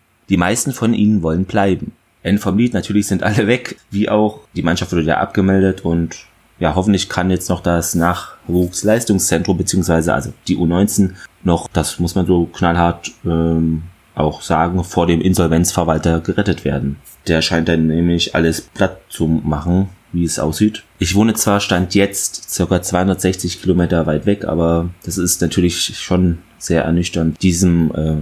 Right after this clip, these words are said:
Untergang aus der Ferne zu sehen und macht einen schon echt fassungslos und auch wütend, ne? Und die Stadt des Spiels haben eben am äh, letzte Woche Samstag die Fans emotional im Stadion Abschied genommen, denn man weiß ja nicht, ob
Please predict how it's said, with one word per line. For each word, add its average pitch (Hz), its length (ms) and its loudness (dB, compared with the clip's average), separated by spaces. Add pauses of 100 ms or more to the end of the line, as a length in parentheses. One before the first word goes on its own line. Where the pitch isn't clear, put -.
(120)
Untergang 87 480 0
aus 78 140 -2
der 85 120 -2
Ferne 85 400 -2 (420)
zu 90 100 -4
sehen 92 320 4
und 78 140 0
macht 85 180 0
einen 80 260 0
schon 82 360 0
echt - 180 -4
fassungslos 80 560 -4
und 71 80 -4
auch - 200 -12 (100)
wütend, 73 400 -8
ne? 69 80 -4 (260)
Und 90 220 -2
die 85 160 -2 (220)
Stadt 101 200 -2
des 90 140 0
Spiels 131 400 0
haben 101 180 2
eben 92 240 2
am 82 380 0 (300)
äh, 76 280 0
letzte 85 340 0
Woche 87 120 0
Samstag 92 460 0
die 90 100 -4
Fans 90 640 0 (120)
emotional 85 640 2
im 80 520 0
Stadion 82 640 0
Abschied - 360 -2
genommen, 95 340 4
denn 80 400 0
man 73 140 -2
weiß 78 180 2
ja 82 60 2
nicht, 82 180 2
ob - 140 -4